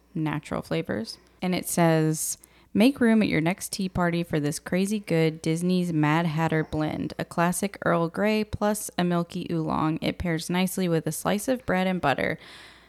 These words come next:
but only the best butter, of course." I think mine needs more Splenda. Like, it needs to be a little bit sweeter.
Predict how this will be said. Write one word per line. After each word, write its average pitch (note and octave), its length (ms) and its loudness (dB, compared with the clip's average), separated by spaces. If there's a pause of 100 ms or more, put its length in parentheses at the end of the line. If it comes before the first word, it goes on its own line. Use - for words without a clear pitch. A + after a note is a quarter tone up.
(260)
but F#3 180 2
only A3+ 320 4
the A3 120 0
best - 520 -4
butter, - 260 -6
of - 200 -10
course." - 520 -8 (400)
I G#3+ 120 -2
think C#4+ 180 -4
mine B3+ 180 2
needs A3+ 240 0
more F3+ 100 -2
Splenda. D#3+ 580 -4
Like, F#3 160 -6
it G#3+ 40 -2
needs G#3+ 180 0
to A#3 60 -4
be A3+ 80 0
a G#3+ 80 0
little D#3+ 320 2
bit D3+ 180 -2
sweeter. E3+ 500 -2